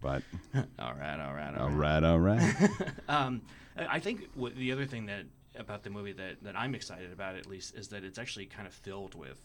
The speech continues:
Speaker 2: underrated <laughs> characters.
Speaker 1: Yeah,
Speaker 2: You get,
Speaker 1: yeah.
Speaker 2: you get Cyclone, Atom Smasher, um, Doctor
Speaker 1: Hawkman,
Speaker 2: F-,
Speaker 1: Doctor
Speaker 2: Hawk-
Speaker 1: Fate, yeah.
Speaker 2: Um,
Speaker 1: Kinda going toward a J S A for sure.
Speaker 2: I, you know, and it makes me wonder if they're gonna do, like, a J S A H B O Max show, or if they're gonna spin off,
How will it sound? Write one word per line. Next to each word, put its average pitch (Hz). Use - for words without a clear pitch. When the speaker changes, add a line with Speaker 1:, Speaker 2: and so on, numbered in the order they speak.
Speaker 2:
underrated 92
<laughs> -
characters. 110
Speaker 1:
Yeah, 110
Speaker 2:
You 110
get, 85
Speaker 1:
yeah. 80
Speaker 2:
you 110
get 98
Cyclone, 107
Atom 104
Smasher, 98
um, 82
Doctor 98
Speaker 1:
Hawkman, 92
Speaker 2:
F-, 82
Speaker 1:
Doctor 85
Speaker 2:
Hawk- 80
Speaker 1:
Fate, 85
yeah. 82
Speaker 2:
Um, 101
Speaker 1:
Kinda 104
going 101
toward 101
a 85
J 90
S 80
A 90
for 87
sure. 80
Speaker 2:
I, -
you 131
know, 110
and 135
it 135
makes 135
me 147
wonder 107
if -
they're 98
gonna 95
do, 170
like, 90
a -
J 95
S 92
A 92
H 98
B 95
O 87
Max 104
show, 98
or 95
if 92
they're 87
gonna 87
spin 95
off, 90